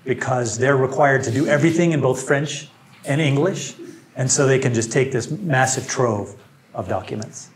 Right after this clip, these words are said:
Another thing to be done is just look out on the web. Look for things that have an English and a non-English version. One problem with that, though,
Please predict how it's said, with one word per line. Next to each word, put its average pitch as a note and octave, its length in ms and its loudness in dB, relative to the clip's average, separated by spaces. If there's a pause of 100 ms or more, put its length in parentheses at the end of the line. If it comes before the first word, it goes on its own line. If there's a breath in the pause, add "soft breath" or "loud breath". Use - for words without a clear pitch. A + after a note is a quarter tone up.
(580 loud breath)
Another E3+ 280 6
thing F#3+ 140 6
to F3+ 60 6
be F3 120 6
done E3+ 220 6
is F#3 120 2
just C#3+ 180 0
look D3+ 160 2
out E3+ 120 8
on D#3 100 4
the C#3 100 4
web. D3+ 500 2 (400)
Look C3+ 200 0
for E3+ 100 4
things A#2+ 320 0
that C3 120 2
have C#3 280 6
an A#2+ 80 0
English A#2 480 -2 (580 soft breath)
and B2 180 -2
a D3 60 2
non-English A#2+ 720 0 (460)
version. B2+ 460 0 (840 loud breath)
One F3 280 4
problem E3 520 4
with G#3 100 6
that, F#3 200 6
though, G3 380 2